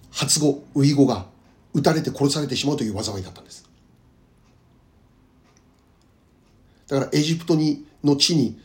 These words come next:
住んでいるすべての人が、の初子が、す-、すべての家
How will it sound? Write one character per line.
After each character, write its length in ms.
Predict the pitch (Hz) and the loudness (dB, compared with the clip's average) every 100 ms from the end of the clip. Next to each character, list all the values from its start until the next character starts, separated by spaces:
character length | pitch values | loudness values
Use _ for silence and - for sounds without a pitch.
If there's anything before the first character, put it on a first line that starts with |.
| _ | _
住 300 | - - 160 | 0 4 4
ん 40 | |
で 80 | 123 | 2
い 80 | 120 | 0
る 200 | 120 107 - | -2 -6 -4
す 260 | - - | 2 4
べ 100 | 208 | 4
て 60 | 170 | 2
の 100 | 120 | -2
人 200 | 101 98 | -4 -6
が、 260 | 107 85 - - _ _ _ _ - | -6 -8 -14 -20 _ _ _ _ 2
の 240 | 131 104 | 2 2
初 180 | 139 139 | 2 4
子 120 | 120 | 4
が、 160 | 117 107 | 2 -2
す-、 240 | - 202 | -4 -4
す 120 | - 190 | -2 -2
べ 80 | |
て 60 | 151 | -2
の 80 | 117 | -4
家 140 | - | -4